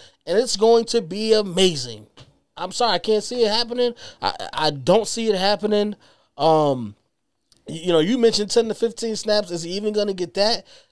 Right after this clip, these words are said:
Th-, this might solely be a P R slash nepotism, even though technically Tebow and Urban Meyer aren't related.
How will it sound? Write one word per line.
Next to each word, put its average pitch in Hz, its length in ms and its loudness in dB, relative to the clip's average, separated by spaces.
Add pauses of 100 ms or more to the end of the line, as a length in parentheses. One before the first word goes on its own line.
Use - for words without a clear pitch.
Th-, 156 200 -4
this 196 280 0
might 202 300 0 (160)
solely 202 720 0
be 185 500 -4 (360)
a 147 120 2
P 190 360 -4
R 180 440 4 (220)
slash 165 1000 0 (1160)
nepotism, 175 600 2
even 196 180 -2
though 190 140 6
technically 208 560 -2
Tebow 202 520 0
and 175 80 0
Urban 185 260 0
Meyer 196 200 2
aren't 175 240 0
related. 165 540 2